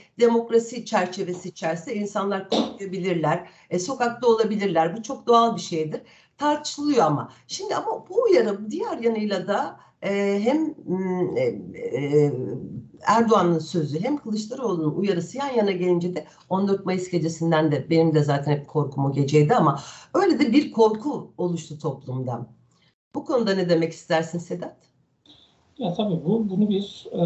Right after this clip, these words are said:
Speaker 2: bu, bu, m, korkuyu, kaygıyı hakim kılmak istiyorlar.
Speaker 1: Hı hı.
Speaker 2: Sürekli dillendirmelerin kökeninde de bu yatıyor zaten.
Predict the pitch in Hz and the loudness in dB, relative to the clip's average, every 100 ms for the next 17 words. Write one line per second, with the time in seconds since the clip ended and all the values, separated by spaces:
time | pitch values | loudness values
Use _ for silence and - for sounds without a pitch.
0 | 160 190 165 170 196 202 - 175 151 147 | 4 2 2 6 8 8 2 -2 0 0
1 | 160 - 170 165 180 180 175 - - 165 | -2 4 4 4 4 6 6 2 2 4
2 | 165 180 196 160 160 165 170 170 165 - | 6 6 4 4 4 2 0 2 0 0
3 | - 220 131 - - _ _ _ 170 175 | 0 2 2 -2 -10 _ _ _ -8 -6
4 | 220 175 175 170 160 165 170 175 180 175 | 0 0 0 0 4 6 6 6 4 2
5 | 180 170 165 175 175 262 131 135 - - | 0 -2 -2 2 2 2 -4 -6 -10 -10
6 | - - - 87 | -10 -12 -12 -16